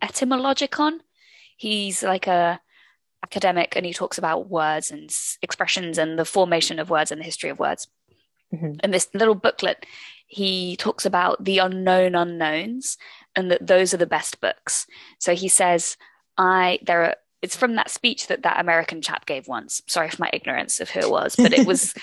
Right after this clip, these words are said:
Speaker 2: <laughs>
Speaker 1: it was, he was talking about there are known knowns, there are known unknowns, and then unknown
Speaker 2: Oh, yeah.
Speaker 1: unknowns. Yeah.
Speaker 2: Yeah.
Speaker 1: Um, and, and the, this, this guy applies it to books, and he's like, "So there are books I know that I've read. I know those books.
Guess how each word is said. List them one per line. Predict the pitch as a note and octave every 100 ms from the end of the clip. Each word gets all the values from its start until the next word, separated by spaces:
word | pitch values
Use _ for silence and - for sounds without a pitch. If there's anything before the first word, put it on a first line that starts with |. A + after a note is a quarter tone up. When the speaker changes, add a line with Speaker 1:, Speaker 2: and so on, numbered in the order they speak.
| -
Speaker 2:
<laughs> | -
Speaker 1:
it | - G3
was, | G3 F#3 - - _
he | G3 G#3+
was | G#3 G3
talking | G3+ G3 F#3+
about | F#3 F3 F3 - _
there | F3+ E3+
are |
known | F3 F#3+ F#3+ F#3+
knowns, | F#3 F#3 F#3 F#3 F#3
there | F3
are | F3
known | F3 F3 E3+ -
unknowns, | E3+ E3+ E3 E3 E3
and | D#3+
then | D#3 -
unknown | E3 D#3+
Speaker 2:
Oh, | F3+ E3
yeah. | D#3
Speaker 1:
unknowns. | D#3 D#3+ G#2 - -
Yeah. | - G#2 A2+ - - - -
Speaker 2:
Yeah. | - F3+
Speaker 1:
Um, | E3 D#3 D#3 _ _ _
and, | F#3+ F#3 - _
and | F#3+ F3+
the, | F3+ E3+ _
this, | F#3+ - - -
this | G3 -
guy | G#3 A3
applies | G3+ F#3+ F3 E3+
it | -
to |
books, | - E3+ - -
and | E3+
he's | E3+ E3
like, | D#3
"So | -
there | F3 E3+
are | E3 - - _
books | C4+ -
I | A3
know | G3 F3+ E3+
that | E3 D#3
I've | D3
read. | C3+ E3 C4 _ _
I | F3
know | D#3+
those | C#3+ D3
books. | - - -